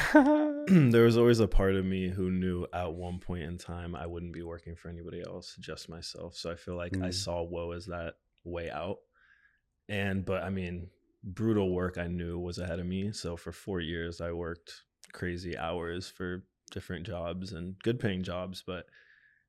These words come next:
Speaker 1: just really <clears throat> setting that all aside, knowing that at some point, somehow I'll make it.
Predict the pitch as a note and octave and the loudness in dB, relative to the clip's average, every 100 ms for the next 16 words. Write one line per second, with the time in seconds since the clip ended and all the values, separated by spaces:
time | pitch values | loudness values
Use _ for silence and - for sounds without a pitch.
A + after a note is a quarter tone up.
0 | _ - A#2+ F#2 G2+ G#2 G2 F2+ - _ | _ -2 0 0 2 4 4 0 -4 _
1 | E3+ E3+ C3 F#2 - A2 G2 F#2+ F2+ F2 | 4 6 6 4 0 2 2 2 0 -2
2 | F#2 F2+ F2 F#2 E2+ F2+ F2+ F2 F2 F2 | -2 -2 -4 -4 -4 -4 -4 -6 -6 -6
3 | E2+ E2+ D#2+ - _ - - - _ _ | -4 -4 -6 -10 _ -20 -20 -20 _ _
4 | _ _ _ - - - - A2+ A2 G#2+ | _ _ _ -14 -8 -6 -2 -2 -2 -2
5 | G2 - - C3 G2+ A2+ G2 F2 - G2 | -2 0 2 2 0 0 0 -2 -6 -4
6 | F#2+ F#2 F#2 F2+ E2 | -2 -2 -4 -6 -8